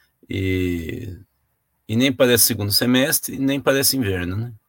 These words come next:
Se bem que aqui tá friozinho, mas nada demais. Vamos então aqui, Theo, direto do Rio, bom dia. Francisca,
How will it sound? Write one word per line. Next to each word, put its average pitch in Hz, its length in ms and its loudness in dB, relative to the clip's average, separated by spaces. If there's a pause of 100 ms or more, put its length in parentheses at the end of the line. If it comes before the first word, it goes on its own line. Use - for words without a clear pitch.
(300)
Se - 140 -14
bem 139 100 -2
que 165 120 -4
aqui 151 120 -6
tá 156 140 2
friozinho, 98 540 0
mas 98 120 -2
nada 127 280 0
demais. 87 760 -6 (760)
Vamos 175 220 4
então 165 340 8
aqui, 113 760 2 (140)
Theo, 135 640 8
direto 127 580 2
do 117 100 2
Rio, 143 360 2
bom 110 280 2
dia. 139 640 2 (1120)
Francisca, 147 960 4